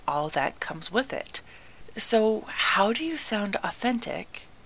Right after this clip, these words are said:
when you have no idea who you're being true to? I'm a mom of three boys, twins and a single guy. At one point, I had three under two and a half, and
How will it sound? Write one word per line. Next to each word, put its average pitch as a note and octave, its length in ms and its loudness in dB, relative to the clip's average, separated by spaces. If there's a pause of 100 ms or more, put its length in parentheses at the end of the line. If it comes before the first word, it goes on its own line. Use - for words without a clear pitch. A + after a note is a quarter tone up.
(320)
when F3+ 200 -6
you F3+ 120 -6
have E3+ 200 -6
no D#3+ 360 -8
idea D3+ 560 -2 (360)
who E3+ 380 -2 (140)
you're E3 200 -4
being D#3+ 360 -6
true D#3 360 -4
to? - 320 -2 (1080)
I'm C#4+ 260 4
a D#4+ 160 2
mom E3+ 400 4
of D#3+ 80 -6
three - 260 -2
boys, - 460 0 (640)
twins B3+ 500 4 (180)
and F#3+ 200 6
a F3+ 60 -2
single D3+ 340 0
guy. - 300 -6 (800)
At F#3+ 180 6
one C4 240 2
point, A3 500 0 (260)
I F#3 120 4
had E3+ 460 2
three G#3+ 540 -4
under F3+ 260 -4
two - 240 0
and D#3+ 100 0
a D3 40 -4
half, - 440 -4 (580)
and F3 160 4